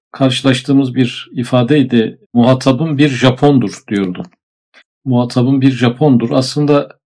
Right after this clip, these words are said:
Müslüman olmayanlara İslamiyet'in ana kaidelerini onların anlayabileceği şekilde, e, sunmak için bir niyete girilmiş.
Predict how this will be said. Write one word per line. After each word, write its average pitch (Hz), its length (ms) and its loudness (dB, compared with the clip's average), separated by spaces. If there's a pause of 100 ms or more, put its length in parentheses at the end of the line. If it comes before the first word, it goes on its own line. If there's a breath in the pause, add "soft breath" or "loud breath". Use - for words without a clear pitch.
(140)
Müslüman 143 400 0
olmayanlara 143 760 4
İslamiyet'in 135 920 0 (120)
ana 147 380 2
kaidelerini 117 920 0 (760)
onların 131 380 2
anlayabileceği 135 760 2
şekilde, 107 480 -4
e, 123 480 -8 (400)
sunmak 131 520 0
için 123 400 -2 (380)
bir 120 220 2
niyete 117 520 2
girilmiş. 98 500 -4